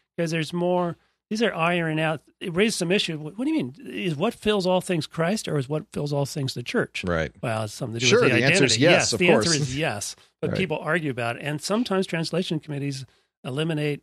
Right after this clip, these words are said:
Speaker 1: problematic ambiguities, which I think they've done here.
Speaker 2: Oh,
Speaker 1: We need
Speaker 2: okay.
Speaker 1: to go back and look at that.
Speaker 2: See, if I have the ability to preserve the ambiguity as a
Speaker 1: Yeah,
Speaker 2: translator,
Speaker 1: absolutely.
Speaker 2: you need to preserve the
Speaker 1: You know
Speaker 2: ambiguity,
Speaker 1: what it,
Speaker 2: don't
Speaker 1: the
Speaker 2: you?
Speaker 1: problem is it's committees.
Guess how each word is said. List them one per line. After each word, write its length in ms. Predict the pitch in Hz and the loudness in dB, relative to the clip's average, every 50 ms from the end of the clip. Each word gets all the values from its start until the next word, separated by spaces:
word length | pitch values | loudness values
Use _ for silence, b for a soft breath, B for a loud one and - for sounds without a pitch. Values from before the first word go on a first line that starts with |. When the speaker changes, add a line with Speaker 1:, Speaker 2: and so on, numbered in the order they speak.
| _ _ | _ _
Speaker 1:
problematic 520 | - 180 190 190 170 156 151 143 139 131 - | -4 -2 0 0 0 -2 -2 -2 -2 -2 -2
ambiguities, 680 | 143 127 120 117 120 147 165 135 117 113 113 110 - | -4 -4 -4 -4 -2 -2 -2 -2 -2 -4 -6 -8 -10
which 160 | - 151 - 131 | -10 -10 -8 -8
I 20 | |
think 180 | 117 - 143 123 | -8 -8 -8 -8
they've 160 | - 127 110 | -8 -10 -8
done 200 | 110 123 117 113 | -8 -8 -8 -8
here. 400 | 110 123 127 113 - - 104 - - | -8 -8 -8 -8 -8 -10 -12 -12 -6
Speaker 2:
Oh, 160 | - 87 82 82 | -2 -2 0 0
Speaker 1:
We 60 | 82 | -2
need 80 | 76 85 | -2 -2
Speaker 2:
okay. 80 | 78 | -4
Speaker 1:
to 60 | 73 - | -4 -4
go 80 | 123 | -6
back 260 | 110 117 110 110 - | -8 -8 -8 -10 -10
and 100 | 117 113 113 | -14 -14 -14
look 140 | 120 - 123 | -14 -16 -16
at 100 | 110 - | -18 -16
that. 220 | 110 107 - - - | -16 -16 -16 -16 -12
Speaker 2:
See, 300 | - - 143 135 131 120 | -6 -2 0 0 2 0
if 120 | 120 - 135 | 0 -2 0
I 100 | 151 170 | 0 0
have 220 | 165 165 147 131 | 0 0 0 2
the 80 | 120 113 | 0 0
ability 480 | 98 95 104 101 98 87 85 82 82 | 2 2 0 0 0 0 -2 -4 -6
to 180 | - - - 95 | -6 -8 -10 -10
preserve 520 | - - 98 85 76 87 90 101 104 95 | -8 -6 -6 -6 -4 -2 0 0 0 0
the 120 | 107 98 101 | 0 -2 -2
ambiguity 540 | 101 101 98 92 - 101 104 104 104 104 | -2 -2 -4 -4 -2 0 0 2 2 0
as 100 | 98 92 | -2 -2
a 40 | 95 | -4
Speaker 1:
Yeah, 200 | 87 196 226 269 | -4 0 2 2
Speaker 2:
translator, 260 | 294 311 302 113 113 - | 4 4 4 4 4 4
Speaker 1:
absolutely. 460 | - - 220 240 262 311 294 - 139 | 4 2 2 2 2 2 2 2 2
Speaker 2:
you 60 | 131 | 2
need 180 | 139 160 175 160 | 2 0 0 0
to 60 | 156 | -2
preserve 380 | - - 143 123 151 156 156 143 | -2 -2 -2 0 0 0 0 0
the 80 | 139 160 | 0 0
Speaker 1:
You 80 | 156 | 2
know 80 | 160 170 | 2 2
Speaker 2:
ambiguity, 240 | 175 175 - - - | 2 4 4 4 4
Speaker 1:
what 100 | 175 175 | 4 4
it, 60 | 175 175 | 2 2
Speaker 2:
don't 160 | 180 - - | 0 0 -2
Speaker 1:
the 60 | 165 | -2
Speaker 2:
you? 60 | - | 0
Speaker 1:
problem 280 | 160 156 160 170 156 131 | 0 0 0 0 -2 -2
is 120 | 123 117 | -4 -4
it's 240 | 123 117 - - - | -6 -8 -8 -8 -8
committees. 580 | - - 139 135 135 - 120 - - - - | -6 -4 -4 -4 -4 -4 -8 -10 -14 -16 -18